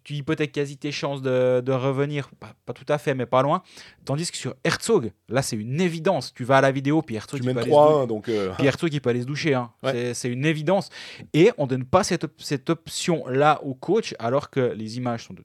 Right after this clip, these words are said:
Speaker 1: d'excellente qualité, en l'occurrence, alors qu'ils ont l'option d'aller au coach challenge pour un peu tout et n'importe quoi avec les lignes bleues.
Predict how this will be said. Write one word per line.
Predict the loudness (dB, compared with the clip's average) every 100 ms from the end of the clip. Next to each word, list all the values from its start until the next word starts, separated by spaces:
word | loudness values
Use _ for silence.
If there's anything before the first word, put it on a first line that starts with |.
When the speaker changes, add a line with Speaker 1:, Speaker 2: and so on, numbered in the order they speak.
| _
Speaker 1:
d'excellente | -6 -4 -2 -4 -4
qualité, | -4 -4 -4
en |
l'occurrence, | -6 -6 -8 -8 -2
alors | -2 -2
qu'ils | -4 -6
ont |
l'option | -6 -6 -6 0
d'aller | 0 0
au | -4
coach | -6 -10 -4
challenge | -2 -2 -4
pour | -10 -10
un | -10
peu | -10
tout | -8
et | -6
n'importe | -6 -8 -10
quoi | -4 0
avec | 0 -2
les | -8
lignes | -8 -4
bleues. | -4